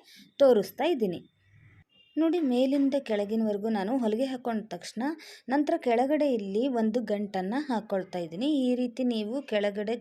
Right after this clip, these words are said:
ಗಂಟನ್ನು ಹಾಕ್ಕೊಂಡ ನಂತರ ನಾವೀಗ ಇದನ್ನ ಉಲ್ಟಾ ಮಾಡಿಬಿಟ್ಟು ಹೊಲಿಗೆ ಹಾಕ್ಕೊಂಡಿದ್ದೀವಿ. ಈ ಬ್ಲೌಸ್ ಪೀಸನ್ನು ಹೊಲಿಗೆನ ಉಲ್ಟಾ ಮಾಡಿಬಿಟ್ಟು ನಾವು ಸ್ಟಿಚ್ ಮಾಡ್ಕೊಂಡಿದ್ದೀನಿ. ಈಗ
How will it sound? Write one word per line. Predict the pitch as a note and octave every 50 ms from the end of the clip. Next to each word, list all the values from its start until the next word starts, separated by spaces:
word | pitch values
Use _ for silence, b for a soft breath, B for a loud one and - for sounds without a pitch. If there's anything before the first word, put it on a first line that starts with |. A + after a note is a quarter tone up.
| G3 F#3+
ಗಂಟನ್ನು | F#3+ G#3 G3+ G#3 A3 A3 A3 A3 G#3+ F3+
ಹಾಕ್ಕೊಂಡ | F3+ E3+ F3 - - A3 A3 G#3 F#3+
ನಂತರ | E3+ D#3+ - - E3+ G#3+ C4 D4 C#4 B B B B B B B B B B B B3
ನಾವೀಗ | B3+ B3+ B3+ B3+ B3 B3+ B3+ B3
ಇದನ್ನ | G#3+ A3 A3+ A3+ D4 E4+ D#4 - - C4
ಉಲ್ಟಾ | C#4 C#4 C4+ - E4+ F4 D#4 C#4+
ಮಾಡಿಬಿಟ್ಟು | B3+ B3 A#3 A3+ A3+ A3+ A3+ - E4 E4 -
ಹೊಲಿಗೆ | A#3+ G#3+ G#3 G3 A3+ B3+ B3
ಹಾಕ್ಕೊಂಡಿದ್ದೀವಿ. | A#3 A3 A3+ A3 G#3+ G#3+ G3+ G3 F3+ F#3 F3 F#3 F3+ F3+ G#3+ G#3+
ಈ | A3 A3+ A3+ F#3 F3
ಬ್ಲೌಸ್ | F#3 F#3+ F#3+ G3 G3+ G3 - -
ಪೀಸನ್ನು | G3 F#3 F#3+ - E3 D#3+ D#3+ F#3 C4 E4 F4+ B B B B B B B B _ -
ಹೊಲಿಗೆನ | A#3+ B3 B3 A#3+ B3 B3 A3+ A#3+ D4+ - - - - B3+
ಉಲ್ಟಾ | C4+ B3+ C4+ D#4 D#4 C#4
ಮಾಡಿಬಿಟ್ಟು | C4 A3+ G#3+ G3+ G3 G3+ G#3+ - D4 D#4 C4
ನಾವು | A3 G3 G#3 C#4+ D#4+ -
ಸ್ಟಿಚ್ | - - A#3 A3+ - A3+ A3
ಮಾಡ್ಕೊಂಡಿದ್ದೀನಿ. | A3 G#3 G#3+ G#3+ G3 F#3 F3 E3+ F#3+ G#3 C4+ F4+ G4 - - A#3+
ಈಗ | B3+ C4+ A#3 -